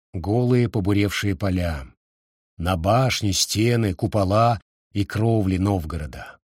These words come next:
покрывая стылую землю белоснежной паволокой. Дети с весёлым криком доставали заброшенные с весны резные салазки,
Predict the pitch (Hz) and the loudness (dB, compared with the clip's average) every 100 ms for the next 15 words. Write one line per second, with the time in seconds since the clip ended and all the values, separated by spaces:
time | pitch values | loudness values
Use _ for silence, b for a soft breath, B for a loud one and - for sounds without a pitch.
0 | _ 110 98 101 98 95 92 - 107 92 | _ -6 -4 0 0 0 -2 -2 -2 0
1 | 92 85 110 113 110 110 - _ _ _ | -2 0 0 2 0 -2 -6 _ _ _
2 | - 95 98 - 101 92 76 92 - 87 | -6 -2 0 0 0 -2 0 -2 0 -2
3 | 76 - - - - - _ _ _ _ | -2 -10 -16 -20 -20 -20 _ _ _ _
4 | _ _ 92 92 185 190 - 104 120 107 | _ _ -4 4 6 6 4 0 0 0
5 | 139 127 117 92 117 170 - 113 78 - | 2 4 2 2 2 2 2 -2 -2 -10
6 | _ _ 87 104 - 113 131 123 98 117 | _ _ -2 -2 2 2 4 4 2 2
7 | 117 139 123 120 113 - 110 - 123 127 | 2 2 2 2 2 0 0 0 2 2
8 | 113 113 101 117 120 - 120 110 98 - | 2 0 0 2 0 0 0 2 0 -2
9 | - 73 - | -8 -12 -14